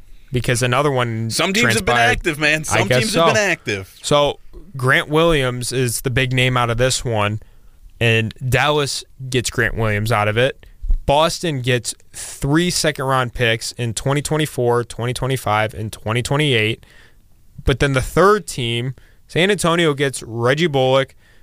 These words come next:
Speaker 1: and a twenty twenty-three unprotected first-round pick. Who wins it?
Speaker 2: Oh, so San Antonio's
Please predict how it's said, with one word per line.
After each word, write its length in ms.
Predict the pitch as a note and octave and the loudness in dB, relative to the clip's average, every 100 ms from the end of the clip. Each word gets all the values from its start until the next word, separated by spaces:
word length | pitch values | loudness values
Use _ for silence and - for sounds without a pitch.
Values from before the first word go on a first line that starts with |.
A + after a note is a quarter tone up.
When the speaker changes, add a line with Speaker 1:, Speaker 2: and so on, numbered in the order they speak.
| - - | -14 -4
Speaker 1:
and 140 | C3+ | -2
a 60 | B2+ | 0
twenty 340 | - D3 E3+ | 0 2 2
twenty-three 500 | D#3 E3+ D#3+ D#3 D3+ - | 0 -2 0 0 0 0
unprotected 680 | C3+ - D#3 - B2+ D3 A#2+ | -4 -2 -4 -2 -2 -4 -2
first-round 500 | A#2 A#2 - A2 G#2+ | 0 0 -2 -4 -2
pick. 300 | G#2+ - - - - - - - - - - - - - | -4 -6 -16 -20 -20 -20 -20 -20 -20 -20 -20 -20 -20 -2
Who 180 | D3+ | 2
wins 280 | C#3+ C3 A2+ | 2 0 -2
it? 140 | - - - - - - - - - - - - - - - - - - - - - - - | -10 -14 -20 -20 -20 -20 -20 -20 -20 -20 -16 -14 -12 -12 -8 -8 -8 -6 -4 -4 -6 -6 -4
Speaker 2:
Oh, 380 | A#2 G#2 - - | -4 -4 -6 -4
so 260 | - C3 B2 | -2 0 0
San 260 | - D3+ | 0 -2
Antonio's 680 | D3+ D#3+ C3+ B2 A2 - - | -2 -2 0 0 -2 -6 -10